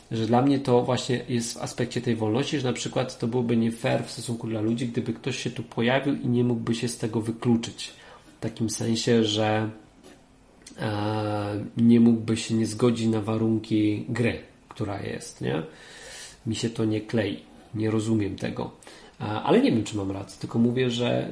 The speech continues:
że tak, tak mi się wydaje, nie? Ale to po prostu trzeba byłoby pogadać jakoś dłużej. Ale to tak jak mówię, to jest temat na osobny odcinek, a dzisiaj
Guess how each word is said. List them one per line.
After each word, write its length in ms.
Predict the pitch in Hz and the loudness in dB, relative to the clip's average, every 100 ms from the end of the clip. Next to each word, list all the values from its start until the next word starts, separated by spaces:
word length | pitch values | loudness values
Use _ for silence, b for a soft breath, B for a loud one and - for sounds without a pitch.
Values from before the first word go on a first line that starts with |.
| 127 | -6
że 120 | 113 | -4
tak, 300 | 139 127 - - | -2 -4 -6 -4
tak 240 | 143 139 | -4 -2
mi 80 | 127 | -6
się 140 | 123 123 | -4 -2
wydaje, 480 | 123 113 98 98 101 | 0 0 0 -2 -8
nie? 180 | 135 156 156 | -4 -4 -4
Ale 260 | - 110 117 | -6 -4 -2
to 140 | - | -4
po 140 | 117 123 | -4 -4
prostu 320 | 127 117 123 | -4 -6 -6
trzeba 320 | 120 113 110 | -4 -2 -2
byłoby 300 | 110 107 104 | 0 -2 -2
pogadać 640 | - 107 101 - - - 113 | 0 2 2 2 -6 -8 -8
jakoś 320 | 110 117 107 | -8 -8 -8
dłużej. 320 | 107 104 - | -8 -8 -4
Ale 220 | 113 120 | 0 2
to 160 | 123 131 | 2 2
tak 140 | 131 | 2
jak 80 | 120 | 4
mówię, 200 | 120 98 | 4 2
to 80 | - | -4
jest 160 | 113 - | -8 -4
temat 220 | 110 107 | -2 -2
na 60 | - | -4
osobny 320 | - 113 107 | -2 -2 -2
odcinek, 440 | 104 - 139 135 - | -4 0 2 0 -4
a 60 | |
dzisiaj 440 | 110 120 135 117 | -4 0 4 4